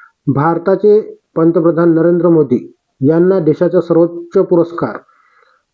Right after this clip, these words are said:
The Order of Mubarak Al Kabir हा पुरस्कार कोणत्या देशाने दिलेला आहे? म्हणजे कोणत्या देशाचा सर्वोच्च पुरस्कार आहे The Order of Mubarak Al Kabir, जे नरेंद्र मोदींना देण्यात आला? न-, नुकतेच नरेंद्र मोदी जे आहे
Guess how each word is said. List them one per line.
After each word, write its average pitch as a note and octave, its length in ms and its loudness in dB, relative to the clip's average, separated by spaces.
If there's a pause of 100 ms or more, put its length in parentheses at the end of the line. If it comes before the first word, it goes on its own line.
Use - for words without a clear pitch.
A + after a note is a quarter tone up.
The E3 100 0
Order E3+ 320 -2
of F#3 560 -2
Mubarak F3 600 -2
Al F#3+ 80 4 (140)
Kabir D3+ 240 0 (220)
हा F#3+ 240 -4
पुरस्कार F3 460 0
कोणत्या E3 340 0
देशाने D3 320 0
दिलेला C3+ 280 0
आहे? G#2 100 -10 (360)
म्हणजे E3+ 300 2
कोणत्या E3+ 340 0
देशाचा F3 360 0
सर्वोच्च E3+ 420 0
पुरस्कार E3+ 540 0
आहे D#3+ 240 -2 (500)
The E3+ 120 0
Order D#3+ 320 0
of F3 320 -2
Mubarak D#3+ 600 -2
Al E3+ 80 2
Kabir, D3+ 300 -2 (220)
जे F3 120 2
नरेंद्र F3 420 2
मोदींना E3+ 420 2
देण्यात D3+ 320 0
आला? D3+ 160 0
न-, D#3+ 240 0
नुकतेच D3+ 540 0
नरेंद्र E3+ 360 2
मोदी D3+ 300 0
जे D3 120 2
आहे C3+ 260 -2